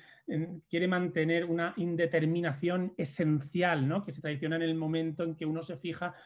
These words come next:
a través de una opinión o función o posición, ¿no? Eh, esto suena un poco, creo yo, a, a Pico de la Mirándola, ¿no? Cuando habla que la dignidad del hombre es no tener precisamente ni, ni, ni, ni domicilio,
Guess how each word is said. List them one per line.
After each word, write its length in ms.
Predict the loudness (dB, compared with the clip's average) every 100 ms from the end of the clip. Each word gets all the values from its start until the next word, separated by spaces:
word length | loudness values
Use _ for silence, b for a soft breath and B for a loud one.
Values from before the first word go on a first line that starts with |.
| B
a 120 | -4 -2
través 440 | 2 4 4 4
de 80 | 2
una 220 | 4 4
opinión 720 | 2 4 4 6 4 0 -2
o 100 | -8
función 720 | -4 2 2 2 2 0 -4 b b
o 180 | -8 -6
posición, 600 | -6 -6 -4 -2 -2 -6 _ -8
¿no? 80 | -8 B B B B B B B B -4
Eh, 160 | -2
esto 180 | 0 0
suena 220 | 2 2
un 160 | 2 2
poco, 420 | -2 0 -2 -2 b b b _
creo 220 | -2 0
yo, 400 | 2 4 2 2
a, 140 | -6
a 200 | -6 -6
Pico 220 | -4 2 4
de 80 |
la 80 | 6
Mirándola, 560 | 6 6 6 4 2 -2
¿no? 180 | -2 -4
Cuando 460 | -6 -6 -8 -10 -12
habla 280 | -6 -2 -2
que 100 | -2
la 140 | -2 -2
dignidad 400 | -2 0 0 0
del 140 | 0
hombre 240 | 0 0
es 60 | 0
no 80 | 0
tener 200 | -2 -4
precisamente 540 | -6 -6 -4 -2 0
ni, 240 | 0 0 -4
ni, 240 | -8 -8 -12 -18
ni, 160 | -20 -20 _
ni 260 | -16 -14 -10
domicilio, 800 | -6 -6 -4 2 2 2 0